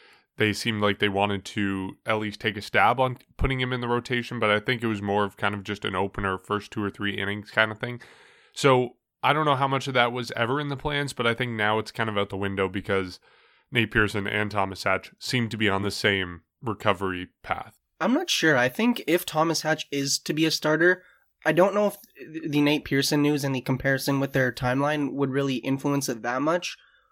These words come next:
Speaker 2: I think what we need to look at is probably the rest of the starting rotation, kinda just because you mentioned, obviously, there are guys that we know are gonna be in there with, with Hyunjin Ryu, with Robbie Ray. Those two are staying. But when it comes to guys like Steven Matz or Tanner Roark, obviously,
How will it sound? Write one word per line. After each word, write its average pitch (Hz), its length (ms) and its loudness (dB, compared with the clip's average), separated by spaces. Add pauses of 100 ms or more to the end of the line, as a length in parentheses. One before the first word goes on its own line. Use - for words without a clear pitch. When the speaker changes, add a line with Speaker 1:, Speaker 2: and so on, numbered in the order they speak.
(220)
Speaker 2:
I 147 80 -2
think 220 220 0
what 208 140 0
we 202 60 -2
need 185 160 -2
to 151 80 -2
look 131 220 0
at 151 120 2
is 139 120 0
probably 143 680 0
the 135 160 -6
rest 120 300 -2
of 147 80 -6
the 143 80 -4
starting 143 300 0
rotation, 147 640 -2 (160)
kinda 165 200 2
just 151 200 0
because 143 400 0 (440)
you 147 140 -4
mentioned, 147 380 0
obviously, 139 400 0
there 135 140 2
are 131 40 0
guys 135 220 0
that 135 100 -2
we 131 80 -4
know 123 180 2
are 131 100 4
gonna 131 140 0
be 135 140 -2
in 135 120 0
there 135 140 2
with, 123 280 -8 (320)
with 123 260 -8
Hyunjin 127 380 0
Ryu, 123 320 0
with 127 240 -6
Robbie 127 260 4
Ray. 127 320 0 (280)
Those 156 180 2
two 147 160 2
are 127 60 2
staying. 131 420 -2 (400)
But 147 120 0
when 160 120 0
it - 80 -4
comes 185 220 0
to 156 60 -6
guys 139 200 2
like 135 140 0
Steven 131 340 -2
Matz 127 340 0
or 123 80 -4
Tanner 127 320 0
Roark, 127 360 0 (440)
obviously, 165 460 0